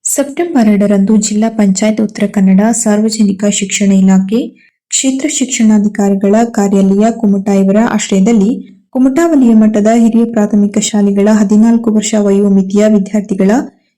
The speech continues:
ಕ್ರೀಡಾಕೂಟಕ್ಕೆ ಶಾಸಕ ದಿನಕರ್ ಶೆಟ್ಟಿಯವರು ಚಾಲನೆ ನೀಡಿ ಮಾತನಾಡಿದರು.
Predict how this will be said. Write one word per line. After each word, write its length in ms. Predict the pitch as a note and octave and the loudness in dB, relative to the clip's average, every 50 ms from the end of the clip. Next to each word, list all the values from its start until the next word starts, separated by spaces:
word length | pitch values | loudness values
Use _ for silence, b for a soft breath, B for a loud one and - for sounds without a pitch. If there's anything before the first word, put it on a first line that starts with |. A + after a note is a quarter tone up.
| _ - | _ -4
ಕ್ರೀಡಾಕೂಟಕ್ಕೆ 800 | - B3+ B3+ C#4 D#4+ E4 - D4 C4+ - A3+ G#3 - - A3 A#3 | -2 0 0 0 -2 -2 -4 -6 -6 -4 -6 -4 -2 -2 -2 0
ಶಾಸಕ 440 | A3+ - A3 G#3+ G#3+ - G3+ - A3 G#3+ | 0 0 0 -2 -2 -4 -4 -2 -2 0
ದಿನಕರ್ 300 | G#3+ G#3+ G#3 G#3+ G#3+ B3 | 2 2 2 2 0 0
ಶೆಟ್ಟಿಯವರು 540 | A#3+ - A#3+ A3 - G#3 G3+ G3+ G3+ G3+ G#3 | -2 -4 -6 -4 -2 0 0 2 2 2 0
ಚಾಲನೆ 460 | G#3 - - G#3+ G#3+ A3 A#3 A3 G#3+ | 0 0 0 0 2 4 4 4 4
ನೀಡಿ 280 | G3+ G3 G3 G3 F#3+ G#3 | 4 4 2 2 2 2
ಮಾತನಾಡಿದರು. 920 | A3 A3+ A3+ G#3+ - - F#3+ F#3+ F#3 F#3+ F#3 F#3+ G3 G3 - - - - | 2 2 0 0 -2 -2 -2 -2 0 0 2 2 0 0 -2 -6 -12 -20